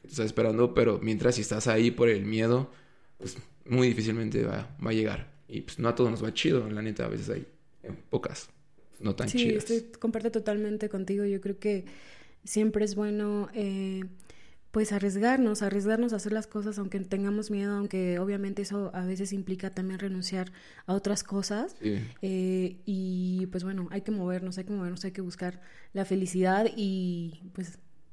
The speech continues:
Speaker 2: a darle, a darle,
Speaker 1: <laughs>
Speaker 2: porque vida solamente hay una, entonces a disfrutarla y a gozarla lo mejor que se puede. Y si no,
Speaker 1: Ya.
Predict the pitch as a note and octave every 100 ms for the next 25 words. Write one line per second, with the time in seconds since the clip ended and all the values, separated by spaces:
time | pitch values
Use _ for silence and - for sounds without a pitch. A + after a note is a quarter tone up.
0 | - - F#3 F#3 F#3 F3 D#3+ - - F3+
1 | F#3 A#2+ - - - - F3+ - F#3 F3+
2 | F#3+ G3 G3+ G3 F#3+ F#3 F3+ F3 F3 F3
3 | F3 F3+ F3+ - - - G3 F#3+ F#3+ E3
4 | F#3+ G3 G#3+ G3 F3+ F3 F#3+ G3 G3+ A3
5 | - - - - G3+ F#3 F#3 - G3 F#3+
6 | G3+ F3+ F3+ D#3+ D#3 - - - G3+ G3
7 | G3 G#3 A3+ G#2+ G2+